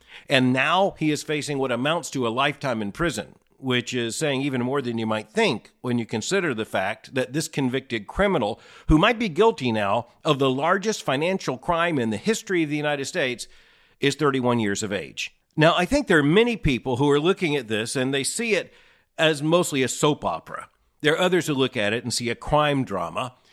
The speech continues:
It is a soap opera. It is a crime drama. The soap opera has to do with the fact that there is so much that basically is salacious, it's interesting,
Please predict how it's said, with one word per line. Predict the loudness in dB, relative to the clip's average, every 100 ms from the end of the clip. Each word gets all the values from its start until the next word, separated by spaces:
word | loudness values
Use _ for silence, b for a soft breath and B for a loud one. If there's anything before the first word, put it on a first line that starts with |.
| b 2
It | 2 4
is | -2 -2
a | -2
soap | 0 0 0
opera. | -6 -4 -8 -8 _
It | -2 -2
is | -4
a | -6
crime | -4 -2 0 -2
drama. | -4 -8 -10 -18 _ _ B B B
The | -4 -4
soap | 4 4 4
opera | 0 0 -2 0
has | 0 0
to | -4
do | -2
with | -2
the | -4
fact | -4 -6 -6
that | -10
there | -6 -6
is | -6
so | -8 -10 -4 2 4 4
much | 4 2 0 -4
that | -6 -4
basically | -4 -4 -6 -6 -4
is | -4
salacious, | -4 -6 -2 -2 -2 -2 -4 -4
it's | -8 -10 -4
interesting, | -2 0 -2 -4 -2 -4 -4